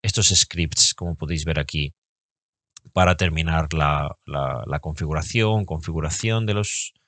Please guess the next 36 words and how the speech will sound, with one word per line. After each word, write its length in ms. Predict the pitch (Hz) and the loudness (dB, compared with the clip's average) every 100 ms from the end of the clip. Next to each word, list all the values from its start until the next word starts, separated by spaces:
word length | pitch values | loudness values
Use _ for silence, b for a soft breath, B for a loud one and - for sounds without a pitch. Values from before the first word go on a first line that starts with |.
| _ | _
servicios, 600 | - 107 95 98 104 90 | -4 0 2 2 2 0
etcétera, 460 | 80 - 82 76 71 | -2 -2 -2 0 -2
etcétera. 440 | - 76 71 67 - _ _ _ _ _ _ | -2 -6 -4 -8 -10 _ _ _ _ _ _
Ah, 420 | - 78 76 78 80 _ | -2 0 2 2 0 _
muy 140 | 90 98 | -2 0
importante 480 | 87 82 82 78 | 0 2 0 0
que, 480 | 78 78 73 73 73 92 _ _ _ | -2 -2 0 -2 -4 -8 _ _ _
que 100 | - | -8
estemos 280 | 92 95 90 | -2 0 0
atentos, 400 | 87 92 90 98 | 0 0 0 -2
que 80 | - | -2
aquí 340 | 78 87 82 | -2 0 0
no 420 | 80 80 78 73 71 | 0 -2 -2 -4 -6
nos 180 | 73 - | -8 0
falla 260 | 85 80 | 2 2
nada. 320 | 87 113 135 - - | 4 6 4 2 -6
No 120 | 120 | 2
debería, 440 | 117 104 110 147 196 _ _ _ - | 4 6 6 6 2 _ _ _ -6
si 120 | 98 | -2
estamos 280 | - 98 92 | 0 0 0
siguiendo 260 | 95 92 | 0 0
los 140 | 90 82 | -2 0
pasos, 520 | 90 85 95 87 - _ _ _ _ _ _ | 0 2 2 0 -4 _ _ _ _ _ _
ah, 220 | - 82 78 | -4 -2 0
despacio, 640 | 90 - 101 - 82 73 | 2 4 4 4 0 -2
con 180 | 76 78 | -4 0
calma 440 | 95 95 82 73 - | 4 4 4 0 -4
y 100 | - | -8
cogiéndolos 500 | 90 82 95 92 90 | -6 -4 -2 0 0
desde 180 | 87 82 | 0 2
el 80 | 85 | 2
blog 340 | 85 156 185 - _ | 4 4 4 -6 _
para 220 | 80 78 | -6 -4
que 80 | 78 | -4
sea 160 | 85 82 | -4 -4
copy-paste, 560 | 82 90 147 170 - | -4 2 2 2 -2